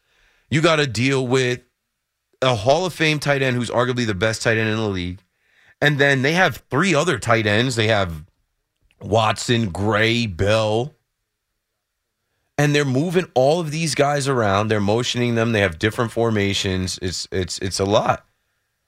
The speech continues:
It's a lot. And, and that's the Ravens defense, one of the best defenses in the league. But they throw so much at you, and they're also throwing stuff at you that you can't game plan for. You can watch their whole,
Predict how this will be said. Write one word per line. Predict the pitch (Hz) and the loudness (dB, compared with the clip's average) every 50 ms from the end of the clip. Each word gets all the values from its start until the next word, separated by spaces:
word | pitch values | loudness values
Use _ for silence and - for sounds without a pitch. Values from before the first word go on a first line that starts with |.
| _ _ _ _ | _ _ _ _
It's | 98 90 - | -6 -4 -4
a | 95 | -2
lot. | 95 98 95 85 82 - - _ _ _ _ _ _ _ _ | 0 2 2 0 0 -4 -10 _ _ _ _ _ _ _ _
And, | - 113 123 120 - | 0 0 0 0 -2
and | - 131 139 139 139 - - | -2 0 0 0 -2 -4 -6
that's | 156 170 196 - | -4 -4 -4 -2
the | - 208 175 | -2 0 0
Ravens | 156 170 196 349 285 220 165 139 117 | 2 0 0 0 0 0 0 0 0
defense, | 117 151 156 131 - 131 110 95 - | -2 -2 -2 0 0 0 0 0 -2
one | 131 - 175 | 0 2 2
of | 196 | 2
the | 190 139 107 175 | 2 0 -2 -2
best | 185 170 151 | -4 -2 -4
defenses | 160 180 180 - 180 185 190 196 165 170 | -6 -8 -4 -4 -4 -4 -4 -6 -6 -6
in | 175 170 | -4 -2
the | 165 | -2
league. | 160 175 220 233 226 160 107 - - - - _ _ _ | -2 0 0 0 0 -2 -4 -6 -12 -20 -20 _ _ _
But | 135 143 - | -4 0 0
they | 175 170 | -2 -2
throw | - - - 175 190 190 | -2 -4 -2 0 0 0
so | 170 - - 170 170 | 0 2 2 2 4
much | 170 170 156 - - | 4 2 2 2 -2
at | - 131 143 165 165 - - | 0 2 2 2 2 0 -2
you, | 185 190 185 180 - - - - _ | -2 -2 -4 -6 -8 -16 -20 -6 _
and | - 160 170 | 0 2 2
they're | 170 160 - | 2 2 2
also | - 143 160 180 - - 190 185 | 2 2 2 2 0 -2 -2 0
throwing | - 180 170 170 165 | 2 2 2 2 2
stuff | - - 160 160 160 | 2 0 0 0 2
at | 151 147 151 - | 0 -2 0 -2
you | - 160 | -4 0
that | 139 147 139 - - | 0 0 -2 -2 -6
you | 151 | -8
can't | - - 156 160 156 135 104 | -6 -4 -2 -2 -2 0 0
game | 117 127 139 147 127 | 0 0 0 0 -2
plan | - 120 110 98 95 92 | 0 0 0 0 0 -2
for. | - 92 95 90 85 80 - - _ _ _ _ _ _ _ _ | -2 -2 -2 -2 -2 -4 -8 -12 _ _ _ _ _ _ _ _
You | - 151 | -8 -6
can | - 185 | -4 2
watch | 175 185 180 170 - | 2 2 2 2 0
their | - 175 139 | 0 0 -2
whole, | 110 92 - - 131 143 151 156 156 156 151 147 143 | -2 -4 -4 -2 0 0 2 2 0 0 0 -2 -4